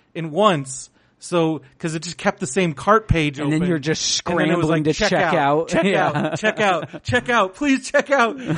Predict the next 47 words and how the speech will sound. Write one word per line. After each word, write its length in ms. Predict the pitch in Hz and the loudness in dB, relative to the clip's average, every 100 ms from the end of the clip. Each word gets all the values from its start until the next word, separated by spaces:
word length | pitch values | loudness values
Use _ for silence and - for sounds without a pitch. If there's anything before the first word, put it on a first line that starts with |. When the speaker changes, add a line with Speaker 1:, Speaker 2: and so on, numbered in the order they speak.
| - | -2
Speaker 1:
And, 260 | 202 190 165 - | -4 -4 -8 -10
and 160 | 175 180 | -2 0
I 60 | 185 | 2
got 240 | 196 208 | 4 4
my 100 | 208 | 4
receipt, 480 | 208 196 - 269 254 | 4 2 0 -2 0
and 80 | 202 | 2
I'm 120 | 196 | 4
like, 180 | 202 196 | 4 2
"I 80 | 208 | 0
did 260 | 220 302 | 0 0
it." 260 | 277 - - - _ _ _ _ _ | 0 0 -8 -20 _ _ _ _ _
And 140 | 190 190 | -6 -2
I 60 | |
Speaker 2:
And 100 | 185 | 2
Speaker 1:
went 120 | 190 196 | 2 2
Speaker 2:
then, 40 | |
Speaker 1:
back 160 | 220 220 | 2 2
Speaker 2:
wait, 140 | 220 214 | 0 0
Speaker 1:
in. 40 | |
Speaker 2:
and 80 | 196 | 0
then 100 | 208 | 2
you 100 | 180 | 2
got 160 | 190 190 | 2 2
Speaker 1:
I 20 | |
Speaker 2:
your 160 | 180 175 | 2 2
Speaker 1:
sw-, 40 | |
Speaker 2:
email 240 | 185 190 | 2 2
Speaker 1:
I, 20 | 190 | 0
Speaker 2:
confirmation? 560 | 202 196 185 208 214 | 0 0 0 0 0
Speaker 1:
yeah, 160 | 180 165 | 0 2
I 60 | |
got 200 | 185 185 | 2 0
my 100 | 180 175 | 0 -2
email 200 | 214 220 | -2 -2
confirmation, 640 | 202 202 202 208 208 214 | -2 -2 0 -2 -2 -6
so 140 | - | -2
I 100 | 170 | -2
knew 140 | 160 190 | 0 0
Speaker 2:
So 60 | |
Speaker 1:
I'm 80 | 180 | 2
Speaker 2:
you 100 | 131 | 2
know 140 | 131 139 | 2 4
Speaker 1:
good. 120 | 143 | 2
Speaker 2:
it's 100 | - | 0
real. 400 | 151 156 170 165 | 0 4 4 4
Speaker 1:
And, 320 | 165 160 156 | 2 -2 -4